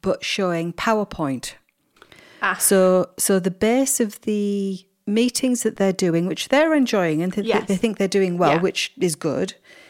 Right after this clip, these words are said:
Speaker 1: is a PowerPoint deck will be created by somebody.
Speaker 2: Yeah.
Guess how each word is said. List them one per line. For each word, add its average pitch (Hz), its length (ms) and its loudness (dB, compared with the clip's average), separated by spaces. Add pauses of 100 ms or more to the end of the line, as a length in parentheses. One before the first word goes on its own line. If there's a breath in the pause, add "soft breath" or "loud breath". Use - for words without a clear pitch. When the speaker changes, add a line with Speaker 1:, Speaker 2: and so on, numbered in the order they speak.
(260 loud breath)
Speaker 1:
is 190 340 2
a - 80 -6
PowerPoint 240 580 0
deck - 260 -4
will 196 100 0
be 190 120 -4
created 180 540 -4
by 175 220 -4
somebody. 175 580 -2 (160)
Speaker 2:
Yeah. 208 160 -8